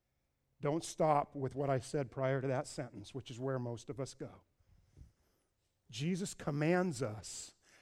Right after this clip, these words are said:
to address our issues, but not just for our own sake,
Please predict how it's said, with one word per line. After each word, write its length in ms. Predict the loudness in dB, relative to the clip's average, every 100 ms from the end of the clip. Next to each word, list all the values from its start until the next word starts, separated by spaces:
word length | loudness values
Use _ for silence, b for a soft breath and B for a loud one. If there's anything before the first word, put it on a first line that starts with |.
| b
to 180 | 2 2
address 440 | 4 8 8 8 6
our 300 | 6 6 6
issues, 500 | 2 -2 -4 -8 -4
but 200 | -4 0
not 280 | 2 2 0
just 220 | -6 -6
for 180 | -2 0
our 180 | 2 0
own 240 | -2 -4
sake, 500 | -4 -4 -6 -8 -16